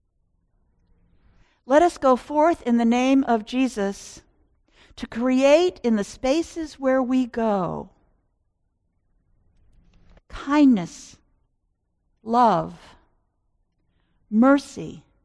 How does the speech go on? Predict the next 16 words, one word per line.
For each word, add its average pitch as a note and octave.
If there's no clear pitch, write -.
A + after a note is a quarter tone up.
humility. G#3
Let C4
us D#4
go C4+
forth C#4
in A3
the G#3
name A#3+
of A3+
Jesus G#3
to G3
help C4
him A3
build G3+
the G3+
kingdom. F3